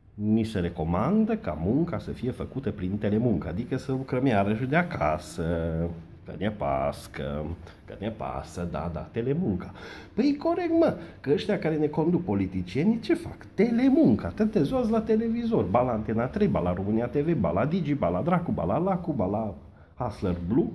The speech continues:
ei fac telemunca, asta e munca lor, telemunca. Iar mințiți poporul cu televizorul. Nu suntem un pic ipro-, ipocriți și un pic mai mult fățarnici, ha? Că pe șase decembrie o să avem alegeri. Alegeri în deplină siguranță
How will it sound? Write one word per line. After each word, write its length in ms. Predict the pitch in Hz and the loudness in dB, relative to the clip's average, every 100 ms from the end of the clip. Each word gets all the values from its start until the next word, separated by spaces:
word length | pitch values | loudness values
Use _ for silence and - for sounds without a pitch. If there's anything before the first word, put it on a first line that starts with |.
| - | -4
ei 180 | 104 233 | 0 2
fac 280 | 220 254 - | 0 -4 0
telemunca, 600 | 269 294 339 330 139 90 | 2 4 6 6 6 4
asta 240 | 160 175 | 2 4
e 40 | 208 | 2
munca 260 | 233 226 | 4 4
lor, 160 | 220 - | 6 6
telemunca. 680 | - 208 247 285 165 - 73 | 4 4 6 6 4 2 0
Iar 220 | 80 107 | 6 6
mințiți 340 | 104 95 92 87 | 8 4 2 -2
poporul 360 | 82 - 190 | 0 4 4
cu 160 | 170 208 | 4 2
televizorul. 1300 | 208 - 196 165 175 190 165 190 139 190 160 123 110 - - - - | 2 2 4 4 4 4 4 0 0 2 4 4 0 -4 -16 -16 -4
Nu 120 | 262 | -2
suntem 360 | 302 302 285 277 | 0 0 2 0
un 100 | 269 | 0
pic 180 | 247 | -2
ipro-, 380 | 254 - 262 254 - | -4 -4 -6 -8 -4
ipocriți 580 | 220 262 262 208 - | -2 -2 -2 -2 -2
și 80 | - | -4
un 100 | 139 | -4
pic 160 | 165 175 | -2 -4
mai 100 | 196 | 0
mult 140 | 196 | -2
fățarnici, 600 | 190 214 208 92 73 71 | 0 -4 -2 -4 -4 -8
ha? 140 | 113 233 - - - - - | -4 -6 -6 -18 -20 -18 -4
Că 100 | 196 | -2
pe 100 | 170 | 0
șase 240 | 196 185 | -2 -2
decembrie 440 | 107 - 214 226 | 0 0 0 0
o 40 | 220 | 0
să 100 | 208 | 0
avem 220 | 214 220 | 2 2
alegeri. 580 | 214 196 90 - - - - - - | 4 4 0 -4 -12 -18 -20 -20 -14
Alegeri 640 | - 85 120 107 87 - - | -6 -2 0 0 -2 -6 -6
în 220 | 82 82 | -4 -2
deplină 640 | 80 82 - 80 85 80 80 | -2 -6 -6 -4 0 0 -2
siguranță 1080 | - 69 80 69 67 69 78 - 71 67 | -4 -4 -2 -2 -2 -4 -6 -6 -6 -6